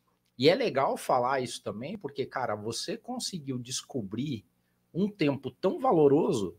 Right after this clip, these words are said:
que é o tempo com a Fernanda e com o tempo com a Alice, que hoje passar aí desse, <laughs> e das tuas, assim, da tua busca por conhecimento, da tua pesquisa e tudo mais, que é justo.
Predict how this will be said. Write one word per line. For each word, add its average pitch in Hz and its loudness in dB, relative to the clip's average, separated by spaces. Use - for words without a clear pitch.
que - -2
é 135 8
o 143 6
tempo 123 2
com - 0
a 120 6
Fernanda 110 4
e 110 4
com 110 -8
o 104 -4
tempo 104 -2
com - 0
a 110 4
Alice, 143 0
que 262 0
hoje 175 4
passar - 0
aí 117 4
desse, 113 2
<laughs> - -18
e 180 8
das 180 10
tuas, 139 6
assim, 101 0
da 107 8
tua 131 12
busca 120 6
por 113 2
conhecimento, 131 2
da 104 2
tua 110 4
pesquisa 131 2
e 104 2
tudo 113 -4
mais, 147 -4
que 320 6
é 131 10
justo. 285 2